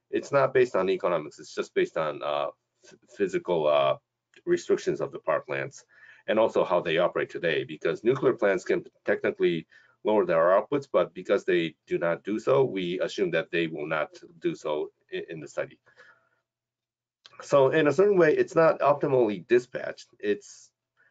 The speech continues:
but on the other hand, the merit order or the cost difference between renewables and thermal units are s-, so distinct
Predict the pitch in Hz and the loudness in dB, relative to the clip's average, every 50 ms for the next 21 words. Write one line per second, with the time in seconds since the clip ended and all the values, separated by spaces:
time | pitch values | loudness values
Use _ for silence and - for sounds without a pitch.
0 | _ _ - 127 123 117 - - 131 135 131 135 160 175 175 151 131 120 107 101 | _ _ 2 4 4 4 4 2 2 2 4 4 4 4 4 2 2 2 0 0
1 | 98 95 - 104 101 101 113 135 143 160 165 - - 120 131 131 117 110 110 113 | 0 -2 -2 -2 -2 0 2 2 2 2 2 0 -2 -2 -2 0 0 0 -2 -2
2 | 104 104 107 101 95 - - 143 - - - - - 117 104 - - 98 - - | -2 -2 -2 -4 -4 -2 -2 -2 -2 -2 -6 -6 -4 -6 -8 -8 -12 -12 -8 -6
3 | 101 92 87 90 92 101 117 123 120 101 98 90 85 82 85 82 78 - 110 110 | -6 -6 -4 -4 -4 -2 0 0 0 0 0 -2 -2 -2 -4 -6 -6 -6 -6 -2
4 | 104 92 87 85 85 80 76 - - 80 76 76 - _ _ _ _ - - _ | 0 0 -2 -2 -4 -8 -8 -6 -4 -4 -4 -4 -8 _ _ _ _ -20 -20 _
5 | _ _ _ _ _ _ - - 123 123 117 - 98 - - - - 156 135 113 | _ _ _ _ _ _ 0 0 2 2 4 2 0 0 0 -2 0 2 2 2
6 | 104 - - | 0 -4 -14